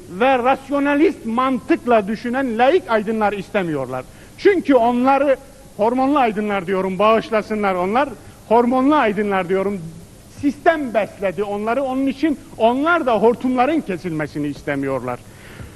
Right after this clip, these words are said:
Dördüncüsü, Türkiye'de değişim istemeyen dördüncü kesim, kapalı sistemin tüm nimetlerinden yararlanarak palazlanan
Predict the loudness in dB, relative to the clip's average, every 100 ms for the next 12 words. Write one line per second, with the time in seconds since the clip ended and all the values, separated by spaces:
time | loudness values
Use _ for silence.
0 | -4 4 6 6 4 2 2 2 2 0
1 | -14 -10 0 0 2 2 2 2 2 2
2 | 0 0 0 2 4 4 6 4 4 4
3 | 4 2 2 2 2 2 0 0 -12 -20
4 | -2 2 4 6 6 4 0 2 4 4
5 | 2 2 4 6 6 6 4 4 2 2
6 | 0 0 0 0 0 -2 -2 -2 -2 -6
7 | -20 -20 -20 -6 0 2 2 2 -2 0
8 | 0